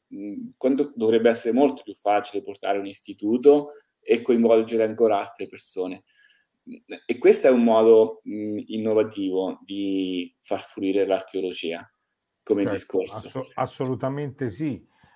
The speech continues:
Speaker 2: assolutamente sì, e non solo, ehm, a farla ancora, a renderla ancora più, eh, fruibile, ancora più gestibile, perché altrimenti diventa,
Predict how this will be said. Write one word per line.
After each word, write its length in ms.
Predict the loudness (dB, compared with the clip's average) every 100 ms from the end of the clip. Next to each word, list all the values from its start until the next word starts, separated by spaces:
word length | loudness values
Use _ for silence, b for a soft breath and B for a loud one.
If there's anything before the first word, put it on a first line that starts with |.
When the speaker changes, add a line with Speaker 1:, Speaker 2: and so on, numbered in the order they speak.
| -20
Speaker 2:
assolutamente 800 | -14 -8 -6 -4 -6 -6 -6 -6
sì, 240 | -2 -2
e 60 | -2
non 220 | -4 -6
solo, 540 | 0 2 4 2 -4 b b b b
ehm, 880 | -6 0 2 2 -2 -6 -8 -10 -10
a 140 | -8 -8
farla 800 | 2 4 4 4 2 2 -2 _
ancora, 880 | -4 -4 -2 0 4 4 4 0 _
a 140 | -4 0
renderla 480 | 0 0 0 0
ancora 440 | -2 -4 0 2 0
più, 560 | -2 -2 0 -2 -6 _
eh, 640 | -4 -2 0 0 0 -2 -4
fruibile, 600 | -6 -4 -2 -2 -2 -2
ancora 320 | -4 -2 -2
più 160 | -2
gestibile, 680 | -6 -8 -8 -10 -8 -6 -6
perché 300 | -8 -8 -10
altrimenti 640 | -8 -8 -6 -6 -6 -8 -8
diventa, 640 | -6 -6 -8 -6 -8